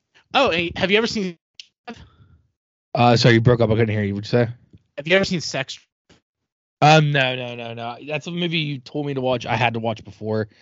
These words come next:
Speaker 2: I s-,
Speaker 1: Yeah.
Speaker 2: nev-, I never got around to it.
Speaker 1: So the main actor in that movie was also in this, and, like, him in anything else either. So, like, that was kinda cool. Yeah,
Speaker 2: Yeah.
Speaker 1: just great cameo appearances.
Speaker 2: Nice.
Speaker 1: Very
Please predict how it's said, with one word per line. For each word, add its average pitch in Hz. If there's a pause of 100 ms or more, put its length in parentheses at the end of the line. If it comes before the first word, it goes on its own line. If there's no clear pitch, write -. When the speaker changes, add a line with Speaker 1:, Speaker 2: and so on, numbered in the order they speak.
(380)
Speaker 2:
I 113
s-, 107
Speaker 1:
Yeah. 127
Speaker 2:
nev-, 107 (320)
I 139
never 107
got 101
around 101
to 104
it. 92 (220)
Speaker 1:
So 156
the 147
main 147
actor 170
in 143
that 135
movie 117
was 110
also 120
in 110
this, 110
and, 131
like, 113 (400)
him 139
in 117
anything 107
else 101
either. 104 (100)
So, -
like, 101
that 101
was 101
kinda 95 (460)
cool. 69 (600)
Yeah, -
Speaker 2:
Yeah. 139
Speaker 1:
just 180 (340)
great 131
cameo 113
appearances. 82 (760)
Speaker 2:
Nice. 107 (640)
Speaker 1:
Very 131